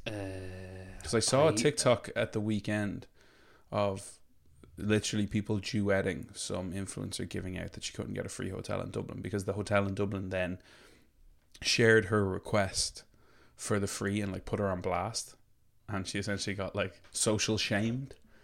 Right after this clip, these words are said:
Speaker 2: and she was giving out about it. And, uh, I was like, Oh, I love, I love that. I love the
Speaker 1: Yeah. I, I, I think for, for the, the contract exchanges of the, you know, st-, stay for free, you, we, we promote you via that.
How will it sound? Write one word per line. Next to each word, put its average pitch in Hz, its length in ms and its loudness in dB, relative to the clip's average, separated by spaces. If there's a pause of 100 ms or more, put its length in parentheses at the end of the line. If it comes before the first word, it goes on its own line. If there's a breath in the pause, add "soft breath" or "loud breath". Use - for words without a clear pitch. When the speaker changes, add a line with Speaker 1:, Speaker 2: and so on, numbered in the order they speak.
(320 soft breath)
Speaker 2:
and 98 120 -4
she - 140 0
was 92 140 -2
giving 90 280 -4
out 87 120 -6
about - 220 -8
it. - 140 -18 (680 soft breath)
And, 87 400 -4
uh, 85 280 -6
I 95 100 -6
was 95 160 -6
like, 90 140 -12
Oh, - 160 -14
I - 100 -12
love, 95 340 -10
I 98 80 -14
love 101 200 -8
that. - 220 -12 (120)
I 92 40 -8
love 98 300 -4
the - 80 -16 (120)
Speaker 1:
Yeah. 107 400 0 (920 soft breath)
I, 185 60 -4 (140)
I, 180 100 -2 (120)
I 156 100 2
think 202 260 2
for, 190 220 4
for 139 320 4
the, 120 420 4
the 110 160 -6
contract 143 520 -2
exchanges 143 640 0
of 110 200 0
the, 104 340 0
you 117 100 -2
know, 107 280 -2 (260)
st-, - 260 -8
stay 139 300 2
for 135 140 -8
free, 143 560 6
you, 127 320 0
we, 127 500 0
we 120 120 -4
promote 127 420 -2
you 120 80 2
via 113 240 2
that. 143 340 -2